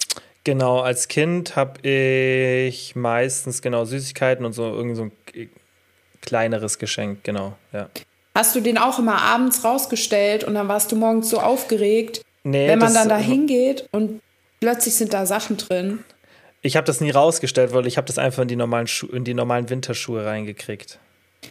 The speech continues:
Speaker 2: Ah, okay, weil wir haben die immer, mm, ich wohnte
Speaker 1: Hast du
Speaker 2: natürlich
Speaker 1: so einen
Speaker 2: in einem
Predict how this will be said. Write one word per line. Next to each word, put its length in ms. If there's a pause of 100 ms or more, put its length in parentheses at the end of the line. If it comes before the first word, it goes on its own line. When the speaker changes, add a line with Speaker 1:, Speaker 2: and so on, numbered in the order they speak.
(320)
Speaker 2:
Ah, 460
okay, 260
weil 120
wir 120
haben 140
die 100
immer, 500
mm, 280 (140)
ich 160
wohnte 260
Speaker 1:
Hast 240
du 40
Speaker 2:
natürlich 140
Speaker 1:
so 60
einen 100
Speaker 2:
in 20
einem 100